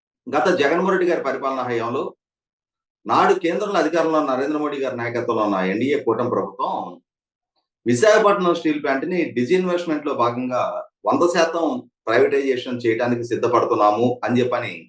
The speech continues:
వాళ్ళు ఒక విస్పష్ట ప్రకటన చేశారు. పార్లమెంట్ వేదికగా కూడా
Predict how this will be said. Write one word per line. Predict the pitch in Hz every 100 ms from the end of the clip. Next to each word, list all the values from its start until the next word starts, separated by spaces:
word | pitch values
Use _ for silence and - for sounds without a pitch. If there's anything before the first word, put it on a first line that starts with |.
| _ _ _ _ _ _ _ 123
వాళ్ళు | 151 156
ఒక | 117
విస్పష్ట | 117 196 185 202 -
ప్రకటన | 123 - 143 120
చేశారు. | 123 123 120 98 98 - _ _ _
పార్లమెంట్ | 120 156 170 175 170
వేదికగా | 151 143 139 131 131 131
కూడా | 135